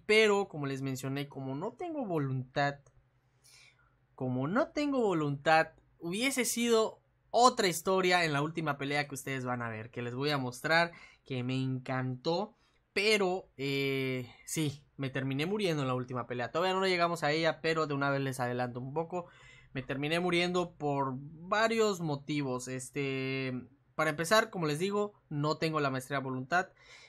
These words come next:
Y, pues, como yo vi que en ese punto, ahora lo van a ver ya que me bajé este Terrax, eh, la, na-,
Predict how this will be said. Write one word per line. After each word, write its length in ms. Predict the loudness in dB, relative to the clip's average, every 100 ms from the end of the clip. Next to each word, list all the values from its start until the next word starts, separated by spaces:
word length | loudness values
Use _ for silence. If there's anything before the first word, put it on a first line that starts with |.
| _
Y, 440 | 0 2 2 0 _ _ _ _ _ -2
pues, 420 | 4 4 4 0
como 400 | -4 -2 0 -2
yo 240 | 0 -2
vi 100 | 0 -4 -4
que 200 | -2 0
en 200 | 0 -2
ese 220 | -2 -4
punto, 640 | -4 -4 -2 -2 -4 -4 -8
ahora 240 | -2 2 2
lo 100 | 2
van 140 | 2
a 60 | 2
ver 120 | 2
ya 160 | 0
que 80 | 0
me 100 | 0
bajé 260 | 0 0 -2
este 200 | -4 -6
Terrax, 540 | -4 -2 -2 -4 -8 -16 -20 -20 -14 -4
eh, 720 | 0 2 2 2 0 -2 -6 _ _ _ _ _ _ _ _ _ _ _ -20 _ _ _
la, 260 | -2 2 2 0 -12 -4
na-, 440 | 2 4 2 -6